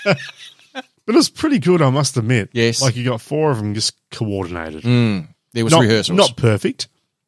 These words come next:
Speaker 2: Doesn't have
Speaker 1: Because
Speaker 2: to
Speaker 1: they're
Speaker 2: be.
Speaker 1: not dancers.
Speaker 2: No.
Speaker 1: They're ath-, well, in theory, athletes.
Speaker 2: <laughs> Mm,
Speaker 1: You know?
Speaker 2: okay.
Speaker 1: I mean,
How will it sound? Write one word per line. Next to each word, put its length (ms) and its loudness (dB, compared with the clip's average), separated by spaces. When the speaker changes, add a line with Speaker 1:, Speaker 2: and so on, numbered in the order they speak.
Speaker 2:
Doesn't 220 -2
have 40 0
Speaker 1:
Because 140 4
Speaker 2:
to 60 -2
Speaker 1:
they're 100 2
Speaker 2:
be. 60 2
Speaker 1:
not 200 -2
dancers. 680 -2
Speaker 2:
No. 260 -4
Speaker 1:
They're 280 -6
ath-, 240 -4
well, 220 -20
in 140 -16
theory, 500 -6
athletes. 680 -10
Speaker 2:
<laughs> 40 -12
Mm, 480 0
Speaker 1:
You 80 -2
know? 60 -2
Speaker 2:
okay. 320 2
Speaker 1:
I 120 -6
mean, 60 -2